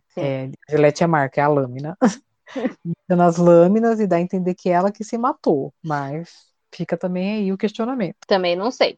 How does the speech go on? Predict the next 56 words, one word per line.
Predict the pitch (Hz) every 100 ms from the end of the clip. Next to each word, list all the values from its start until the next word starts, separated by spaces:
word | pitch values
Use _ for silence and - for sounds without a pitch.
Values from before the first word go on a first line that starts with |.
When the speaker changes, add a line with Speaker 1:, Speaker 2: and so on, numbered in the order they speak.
| _
Speaker 1:
Não | 160
sei | - 175
se | -
foi | 180
ela | 175 180
ou |
se | 196 -
foi | 226
ele | 208
aproveitou | 214 214 208 214 214 202
que | 208
ela | 202
tava | 202 196 190
meio | 190 180
bêbada, | 175 185 214 185 170
porque | 165
ela |
tava | 170 190 226
bêbada, | 208 175 165 160 165
né? | 165
Bem | 170 185 254
bêbada. | 185 165 160 151 139 - 180
Speaker 2:
Sim, | 190 180 _
sim. | - 156
Speaker 1:
Se | 151 208
ele | 196 196
aproveitou | 202 208 202 202 196
e | 190
cortou | 247 233 - 202
o | 208
pulso | 202 208 226
dela. | 196 151 277 480 - - 392
Mas | 370 381 - _
tudo | - 381 415 392
foi | 415 359
causado | - 285 285 277 254 254 254 285 -
por | - 302
ele, | 202 185 160
né? | 165 185
Esse, | 208 226
esse | 202 - 202 _
Speaker 2:
É. | 165 147
Speaker 1:
plot | 196 202 208 170 - -
twist | - 208 208 196 - - 185
no | 180
final | - 190 170 175
aí | 170 180
que | - 175
mostra | 180 196 - - 170
que | 202
desde | 175 233 311 277 214
o | 233
começo, | 233 202 202 185 175
desde | 190 196
o | 185
bar, | 160 175 190 165 160